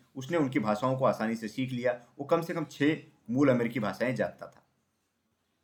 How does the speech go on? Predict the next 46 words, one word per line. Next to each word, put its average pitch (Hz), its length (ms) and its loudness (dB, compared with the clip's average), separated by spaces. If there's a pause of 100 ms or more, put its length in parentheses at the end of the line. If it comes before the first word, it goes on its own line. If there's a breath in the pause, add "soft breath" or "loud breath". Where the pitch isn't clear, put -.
(580)
महीनों 151 300 6
बीत 117 200 0
गए, - 200 -4
एक 147 200 0
साल 127 280 6
बीत 127 180 0
गया 104 180 0
और 104 60 0
फिर 120 180 -6
दो 101 160 -6
साल, - 200 -12
लेकिन 113 360 -8
तब 117 60 6
भी 135 180 0
एस्टेबन 123 480 -2
ने 131 60 -2
मेक्सिको 113 420 -4
सिटी 113 240 -10
खोजने 104 320 -8
की 117 100 -10
उम्मीद 104 300 -8
नहीं 101 160 -6
छोड़ी। - 240 -18 (680 soft breath)
अंत 156 200 4
में 170 140 4
पन्द्रह 127 260 2
सौ 131 100 0
छत्तीस 135 340 -2
में 139 100 0
वे 123 100 -2
चारों 135 420 2
लोग 117 140 0
मेक्सिको 104 360 -4
सिटी 117 300 -10
पहुंचे। - 360 -18 (580 soft breath)
यात्रा 139 280 6
के 175 120 4
दौरान 139 220 6
उनकी 131 220 0
भेंट 117 240 -4
स्पेन 131 360 -2
के 131 100 0
सैनिकों 113 360 -2
के 110 100 -8
साथ 92 300 -4
हुई। 87 180 -18